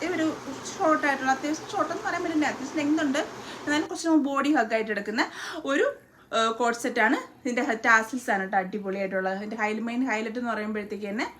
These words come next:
ടാസിൽസ് ആണേ. ടോപ്പ്, ടോപ്പ് ഞാൻ ഇതിൻ്റെ സൈ-, പ്രത്യേകം ഞാൻ നിങ്ങൾക്ക് എടുത്ത് പറയാൻ പ-, പ-, അതിൻ്റെ കാര്യം എന്ന് പറഞ്ഞാൽ, ഏഹ്, നിങ്ങൾ വാങ്ങുന്നുണ്ടെങ്കിൽ നിങ്ങളുടെ സൈസ്,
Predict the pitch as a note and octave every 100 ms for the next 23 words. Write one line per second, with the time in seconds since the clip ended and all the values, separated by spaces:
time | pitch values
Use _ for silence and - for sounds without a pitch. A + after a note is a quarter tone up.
0 | - - D4 A#3+ G3+ A3 A3 G#3 E3+ A#3
1 | G4+ - - - - - - _ - B3+
2 | A#3 A3 G3+ B3 D#4+ - G#3+ G#3+ C4+ C4+
3 | B3+ D4+ E4+ G#4 F4+ D4+ D4+ D4+ B3+ B3
4 | C4 E4+ F4+ E4+ D#4 D#4 D4 C#4 C4 D4
5 | B3 C4+ B3+ A3+ A3+ A3+ A#3 A3+ A3+ B3+
6 | A#3 A#3+ B3 A3 G3+ A3+ D4 - - -
7 | - - B3 B3 C#4 D#4+ D#4 C4+ E4 E4
8 | D4+ D4 D#4 E4+ D4+ B3+ B3+ C4 C4 C4+
9 | B3+ - C4 B3